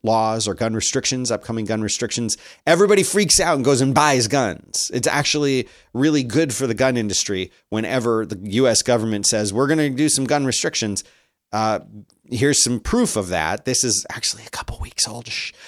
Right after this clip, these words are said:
But gun background checks soared to a record in March following mass shootings and gun control bills. The F B I conducted more background checks for firearms purchases in March, uh, than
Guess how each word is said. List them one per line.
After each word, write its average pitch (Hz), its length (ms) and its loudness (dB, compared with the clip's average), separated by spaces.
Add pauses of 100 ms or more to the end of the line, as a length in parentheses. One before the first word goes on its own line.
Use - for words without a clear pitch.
(160)
But 123 180 2
gun 160 220 2
background 160 420 -2
checks 156 240 -2 (160)
soared 208 560 4 (600)
to 135 120 0
a 127 40 2
record 123 380 0
in 98 100 -2
March 98 280 -2
following 104 300 -2
mass 107 200 -4
shootings 107 440 -2 (320)
and 95 120 -8
gun 104 200 -2
control 101 340 -6
bills. 104 420 0 (300)
The 104 100 0
F 107 120 -2
B 107 80 0
I 104 100 0
conducted 104 380 -4
more 139 220 2
background 139 460 -2
checks - 220 -4
for 101 100 -10
firearms 127 460 0
purchases 117 520 -2
in 107 140 -2
March, 110 600 -2 (540)
uh, 104 580 0
than 117 440 -2